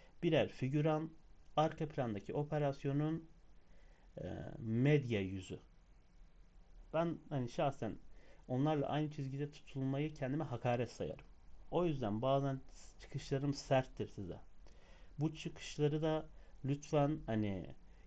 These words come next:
"Ya işte bana bir garezi varmış." gibi algılamasın kimse. Hani karşılıklı iletişim arasındaki farkı şöyle anlatayım size. Mesela, e,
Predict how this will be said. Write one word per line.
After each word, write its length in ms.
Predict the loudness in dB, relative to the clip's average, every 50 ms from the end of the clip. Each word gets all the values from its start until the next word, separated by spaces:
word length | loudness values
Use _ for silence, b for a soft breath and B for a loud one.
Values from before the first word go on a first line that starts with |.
| b
"Ya 200 | 4 4 4 4
işte 320 | 2 -2 -4 -2 -2 0 2
bana 220 | 4 4 4 4
bir 100 | 2 4
garezi 340 | 4 2 2 4 2 2 4
varmış." 380 | 4 4 4 4 2 0 -2
gibi 260 | -4 -4 -2 -2 -4 -6 -6 -16 -18 -18 -18 -18 -18 -20 -20 -20 -20 -20 -20 -18 -18 -20 -20 -20 -20 -20 -20 -20 -20 -20 -14 -2 2
algılamasın 680 | 2 2 4 4 4 4 4 4 4 2 0 -4 -6
kimse. 500 | -6 -6 -6 -8 -4 -2 0 0 0 -2 -6 b b b b b b b b b b b b b b b b
Hani 540 | 0 2 2 4 4 2 2 0 -2 -6 -8 -12 -16 -20 -20 -20 -20 -20 -20 -20 -20 -20 -20 -20 -20 -20 -20 -20 -20 -20 -20 -20 -20 -20 -20 -20 -20 -20 -20 -20 -20 -18 -18 -14 -12
karşılıklı 600 | -4 0 2 2 2 0 -2 -4 -4 -2 0 0
iletişim 460 | 0 2 0 0 -2 -2 -2 0 2
arasındaki 880 | 4 2 2 0 -2 0 2 2 2 2 0 0 0 0 0 0 -4 -8 -16 -20 -20 -18
farkı 460 | -10 2 4 4 6 6 4 -2 -4
şöyle 320 | 0 2 2 2 4 4
anlatayım 420 | 2 2 2 0 -2 -4 -6 -8 -8
size. 380 | -8 -8 -6 -4 -2 -4 -4 -6 -12 -16 -20 -18 -8 -2
Mesela, 600 | 0 0 0 2 2 0 2 4 2 2 2 0 -4 b b b b b b b b b b b b b b b -20 -20 -20 -20 -20 -20 -20 -20 -20 -20 B B B B
e, 100 | -6 -4